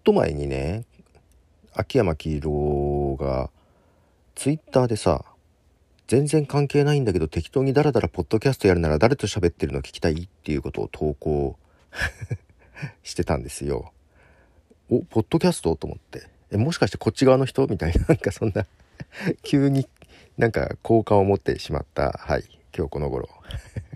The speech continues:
<laughs> えー、続いてはですね、えー、こちらも日本のアーティスト、フレデリックで「ワンダーラスト」。はい、えー、フレデリックの「ワンダーラスト」という曲です。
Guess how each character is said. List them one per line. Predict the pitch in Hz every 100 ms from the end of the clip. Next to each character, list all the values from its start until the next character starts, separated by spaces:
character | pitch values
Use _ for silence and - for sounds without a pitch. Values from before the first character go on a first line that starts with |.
| -
<laughs> | _ _ _ - 175 165 143
え | - - 120 -
ー、 |
続 | - 143 151
い | 151
て | -
は | 82
で | 80
す | -
ね、 | 71 69 78 - _ _ _ -
え | 90 80 78 78 76 76
ー、 |
こ | 104
ち |
ら | 139
も | 107
日 | 98
本 | 113 104 92
の | 87 76
ア | - 92 76
ー |
テ | - 73
ィ |
ス | - -
ト、 | 120 104 - _
フ | - 95
レ | 151
デ | 151
リ | 95
ッ | - _
ク | - - - _ -
で | 107 120 - - _ _ _
「ワ | 95 107
ン | 143
ダ | 143 123
ー |
ラ | 110
ス | 107 -
ト」。 | - _ _ _ _ _ _ _ _ _ _ _ _ _ _ _ _ _
は | -
い、 | - -
え | 95 85
ー、 |
フ | 76
レ | 85
デ | 82
リ | 78
ッ | - _
ク | -
の | - - -
「ワ | 92
ン | 80
ダ | 73 67
ー |
ラ | 67
ス | 60 -
ト」 | 57
と | - 52
い | 60 64
う | 60 62 -
曲 | - 67 _ - 73 69 67 65
で | 76
す。 | 90 - - -